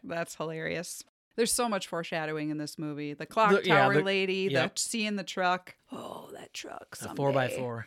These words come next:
Speaker 1: Four by four.
Speaker 2: Marty
Speaker 1: That's
Speaker 2: gets,
Speaker 1: hot.
Speaker 2: Marty gets cock blocked by the lady shaking a
Speaker 1: Yes.
Speaker 2: bucket of cans at, or a bucket of quarters at him.
Speaker 1: How hard is it to fix a clock? Why have they not
Speaker 2: I,
Speaker 1: fixed
Speaker 2: I
Speaker 1: it in
Speaker 2: think they're
Speaker 1: thirty
Speaker 2: just,
Speaker 1: years?
Speaker 2: it's a poor town.
Speaker 1: Okay.
Speaker 2: I mean, I mean, you just, I, I, that's the way I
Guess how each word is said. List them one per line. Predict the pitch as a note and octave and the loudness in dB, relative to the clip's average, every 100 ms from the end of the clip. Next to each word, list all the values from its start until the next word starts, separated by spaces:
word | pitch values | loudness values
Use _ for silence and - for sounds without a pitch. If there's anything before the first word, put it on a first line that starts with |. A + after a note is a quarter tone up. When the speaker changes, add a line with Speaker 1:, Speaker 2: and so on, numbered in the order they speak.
| - | -12
Speaker 1:
Four | - | -14
by | - - - | -12 -12 -12
four. | F#2 - A#3 - _ | -12 -10 -12 -14 _
Speaker 2:
Marty | D#3 F3+ F3+ | 4 6 8
Speaker 1:
That's | G3+ F#3 | 6 6
Speaker 2:
gets, | - - | -2 -8
Speaker 1:
hot. | F#3 | 0
Speaker 2:
Marty | F3 A#3 | 2 4
gets | A3 - | 2 2
cock | F3 F#3 - | 2 2 2
blocked | C#3 B2 B2 | 0 0 0
by | B2+ | 0
the | B2 | 2
lady | B2+ B2 | 0 0
shaking | A#2+ C#3 C3 B2+ | 0 0 -2 -4
a | A#2+ A#2 | -4 -2
Speaker 1:
Yes. | C4 A3+ G#3 G#3 C#3+ | 2 4 4 2 4
Speaker 2:
bucket | D#3 D3+ | 4 2
of | C3 | -2
cans | D3 C#3+ C#3+ C3 | -2 0 0 -2
at, | A#2 | -2
or | B2 | -2
a | A#2 | -4
bucket | A2+ C#3 C3+ B2+ | -2 -4 -2 -6
of | |
quarters | - C#3 C3 A#2 | -6 -4 -4 -4
at | A#2 | -6
him. | A#2 A#2 _ _ - | -8 -12 _ _ 0
Speaker 1:
How | E4+ | 0
hard | - A3+ A3+ | 4 2 2
is | G3+ | -2
it | F3+ | -6
to | E3+ | -8
fix | - F#3 - | -10 -12 -12
a | |
clock? | - F3 D#3+ C#3 - | -10 -6 -6 -6 -4
Why | F3 F#3+ | 0 0
have | G#3 G3+ F3 | 0 -4 -4
they | F3+ | -4
not | E3 E3 | -2 -4
Speaker 2:
I, | |
Speaker 1:
fixed | - E3 - | -8 -10 -8
Speaker 2:
I | D3+ | -8
Speaker 1:
it | |
in | D3+ | -6
Speaker 2:
think | - | -4
they're | A3 | -4
Speaker 1:
thirty | D3 | -2
Speaker 2:
just, | C#3 | -2
Speaker 1:
years? | C3+ | -4
Speaker 2:
it's | - | -8
a | - | -12
poor | - C#3+ | -8 -8
town. | B2 B2 C3+ A2+ G#2 _ _ F#3 | -6 -10 -12 -12 -16 _ _ -14
Speaker 1:
Okay. | E3+ D#3 - | -12 -12 0
Speaker 2:
I | |
mean, | G#3+ A3 | 4 6
I | G3+ | 6
mean, | G#3 F#3+ E3+ | 4 4 -2
you | E3 E3 | -4 -2
just, | E3 E3+ - - _ | 0 0 -4 -10 _
I, | - - | -14 -4
I, | D3+ D#3 | 0 2
that's | C#3 E3+ - | 4 4 4
the | D#3 | 4
way | D3+ C3+ | 4 4
I | B2+ | 2